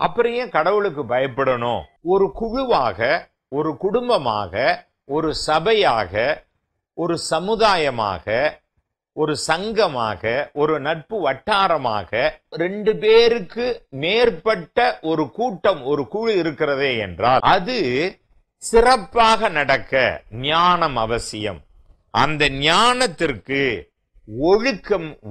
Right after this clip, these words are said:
ஒழுங்குமுறை அவசியமானதாக இருக்கிறது. பள்ளிக்கூடத்தை எடுத்துக்கொள்வோம், இராணுவத்தை எடுத்துக்கொள்ளலாம்,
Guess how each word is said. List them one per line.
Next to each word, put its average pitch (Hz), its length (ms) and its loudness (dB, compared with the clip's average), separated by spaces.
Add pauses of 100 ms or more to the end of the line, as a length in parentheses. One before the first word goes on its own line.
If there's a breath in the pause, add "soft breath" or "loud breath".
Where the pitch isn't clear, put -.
ஒழுங்குமுறை 190 800 0 (240)
அவசியமானதாக 117 1120 0
இருக்கிறது. 85 640 -6 (1080)
பள்ளிக்கூடத்தை 143 640 -2
எடுத்துக்கொள்வோம், 110 760 -4 (920)
இராணுவத்தை 160 840 0
எடுத்துக்கொள்ளலாம், 110 920 -4